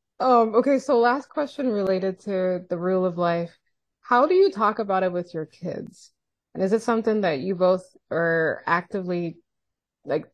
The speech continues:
teaching them about and encouraging them to form their own rule of life?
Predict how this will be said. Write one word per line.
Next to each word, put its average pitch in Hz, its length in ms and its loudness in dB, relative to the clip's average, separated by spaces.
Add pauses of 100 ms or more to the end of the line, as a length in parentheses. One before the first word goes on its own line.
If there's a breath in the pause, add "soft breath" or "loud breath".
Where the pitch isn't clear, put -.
(120)
teaching 214 400 -4
them 175 180 -2
about 160 640 0
and 170 180 -4
encouraging 185 560 -2
them 170 180 -4
to 160 100 -4
form 165 320 -4
their 160 180 -4
own 214 260 -2
rule 160 260 -2
of 143 120 -6
life? 147 320 -10